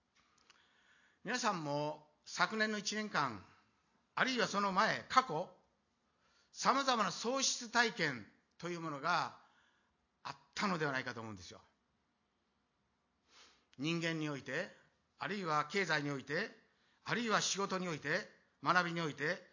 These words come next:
様々な喪失、失意、こういう体験というものが、やっぱりあったのではないかと思うんですね。神は、それを百も承知なのですけれども、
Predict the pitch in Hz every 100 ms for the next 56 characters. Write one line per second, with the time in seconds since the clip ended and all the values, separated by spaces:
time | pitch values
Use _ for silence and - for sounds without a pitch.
0 | - - - - - 233 262 233 190 165
1 | 147 - 208 220 214 - - 208 196 _
2 | _ _ _ _ - - 233 220 - 214
3 | 180 127 107 _ _ _ _ _ - 233
4 | 262 247 214 233 226 240 233 226 175 147
5 | 127 127 170 190 - _ _ _ _ 139
6 | 147 190 170 143 147 151 - - 214 180
7 | 151 139 131 123 120 117 104 95 107 107
8 | _ _ _ _ _ _ _ _ _ _
9 | _ _ _ _ _ _ _ _ _ _
10 | _ _ _ _ _ _ _ _ - 147
11 | 277 247 151 135 107 - - _ _ _
12 | _ _ _ _ - 247 269 240 - 277
13 | 285 330 294 214 214 240 220 180 147 -
14 | 131 123 180 151 110